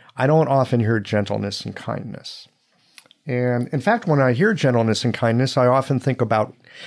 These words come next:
weakness is something that comes to mind. I'm not saying kindness is weakness, but I'm saying that, that a practice of kindness, especially toward ourselves, that seems really counterintuitive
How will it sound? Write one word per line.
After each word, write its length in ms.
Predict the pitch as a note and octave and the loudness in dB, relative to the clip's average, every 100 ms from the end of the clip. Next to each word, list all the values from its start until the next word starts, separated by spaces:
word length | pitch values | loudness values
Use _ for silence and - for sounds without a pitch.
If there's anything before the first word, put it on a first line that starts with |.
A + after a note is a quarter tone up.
| - _ | -20 _
weakness 580 | E3 C#3+ G3 F3+ C#3 - | 0 2 4 4 2 2
is 160 | C3 A2+ | -2 0
something 300 | C#3+ C3 B2 | -2 0 0
that 160 | A#2 | 0
comes 260 | - A2+ G#2 | 0 -4 -4
to 100 | - | -4
mind. 280 | G#2 F#2+ - | -4 -4 -6
I'm 120 | F#2 | -2
not 180 | B2 C#3 | 0 0
saying 320 | - D3+ C3+ | 0 0 0
kindness 460 | B2+ C3+ B2+ B2 - | 0 0 2 2 0
is 180 | A#2+ - | -4 -2
weakness, 520 | B2+ C3 A3+ C#4 - | -2 0 0 -2 -8
but 440 | - E3 D#3 - _ _ _ _ _ | -4 0 0 -2 _ _ _ _ _
I'm 220 | D#3+ G3 | -2 0
saying 480 | G3+ - A3 G#3+ G3 | 0 0 2 4 2
that, 380 | E3 D3 C3+ _ _ | 4 2 0 _ _
that 520 | - A3+ G3 D#3 C#3+ | -20 -20 -6 0 0
a 60 | |
practice 600 | - - F#3 A3 - A3 | 0 -4 -4 -2 -4 -4
of 140 | F3 - | -4 -6
kindness, 1000 | - D#3+ D#3 C#3+ A2 - - - - - _ _ | -6 -2 0 0 -2 -6 -12 -18 -20 -20 _ _
especially 540 | C3 - A#3+ C4+ D4 | -8 -2 -2 0 -2
toward 360 | - - F3+ F3+ | -2 -2 2 4
ourselves, 1200 | A#2+ G2+ - - F3 D#3+ - - - - - - _ | 2 0 -4 -2 0 0 -2 -4 -8 -10 -10 -10 _
that 140 | C4+ | -10
seems 360 | - B3 C3 A#2 | -2 0 0 -2
really 720 | G#2+ G#2+ A#2+ F#3+ D3+ A2 G2 _ | -6 -2 2 4 4 2 -2 _
counterintuitive 880 | - - C#3+ C#3+ B2+ C3 A2+ A2 G2 | -14 -6 -2 0 0 0 0 0 -2